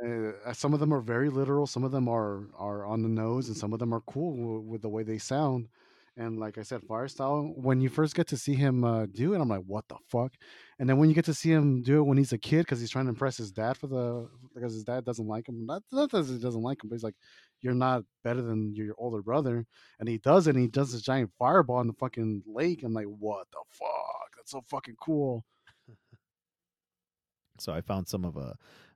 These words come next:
Speaker 2: Minato, uh, Namikaze's techniques. The reason I wanna bring him up is he was notorious for, 'cause he na-, he made a bunch of new techniques, right? He did the flying, uh, Raijin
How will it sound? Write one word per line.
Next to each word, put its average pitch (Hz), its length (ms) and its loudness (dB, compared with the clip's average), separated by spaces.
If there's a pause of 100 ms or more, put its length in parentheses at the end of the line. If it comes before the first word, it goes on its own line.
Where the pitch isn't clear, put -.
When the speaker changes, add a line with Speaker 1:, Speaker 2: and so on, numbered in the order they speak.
Speaker 2:
Minato, 95 580 -2
uh, 87 360 -2
Namikaze's 87 720 -4
techniques. 85 500 -8
The 107 80 -4
reason 147 240 0
I 147 40 2
wanna 147 180 0
bring 127 200 -2
him 104 200 -4
up 123 240 -4
is 92 360 -4 (360)
he 147 160 2
was 127 120 0
notorious 131 920 -2 (200)
for, 107 360 -2
'cause 139 140 0
he 143 100 2
na-, 139 260 0
he 151 100 4
made 185 220 0
a 185 60 -2
bunch 180 180 -2
of 190 60 -4
new 190 80 -2
techniques, 185 500 -4
right? 117 220 0
He 123 100 -2
did 135 140 -6
the 123 40 -2
flying, 127 560 -4
uh, 98 200 0
Raijin 113 580 -2